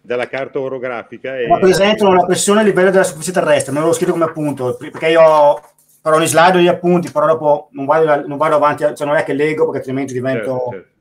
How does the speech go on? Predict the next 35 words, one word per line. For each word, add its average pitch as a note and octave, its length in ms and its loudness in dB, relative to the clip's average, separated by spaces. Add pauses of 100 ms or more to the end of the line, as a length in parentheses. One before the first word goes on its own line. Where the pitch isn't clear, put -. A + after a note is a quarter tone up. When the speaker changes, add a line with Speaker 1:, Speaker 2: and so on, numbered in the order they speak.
(360)
Speaker 1:
certo. - 200 -14
Speaker 2:
<laughs> - 80 -20 (320)
Sì, C#3+ 80 -10
sì, F3 200 2
no, D#3 440 0
infatti - 600 -4
dovevo F3 320 2
dirlo, F#3+ 320 4
l'avevo, E3 420 -2
l'avevo F3 220 2
scritto G3+ 160 -2
su E3+ 100 -2
questa E3+ 220 -2
cartina, E3+ 380 0
non D3 120 -2
l'ho E3+ 100 2
detto, E3 600 -2 (520)
poi D3+ 160 -2
tu F3 100 -2
mi E3 40 2
hai D#3 80 0
messo D#3+ 200 0
il D3+ 60 -4
dubbio D3 520 0
e B2+ 260 -4
hai B2 120 -8
detto, B2+ 160 -8
Speaker 1:
Mhm. B2 40 -6
Speaker 2:
"Aspetta A2+ 240 -8
che - 80 -12
non B2+ 120 -6
vado B2+ 160 -2
a - 20 -4
dire C3+ 160 -6
una". A#2+ 400 -6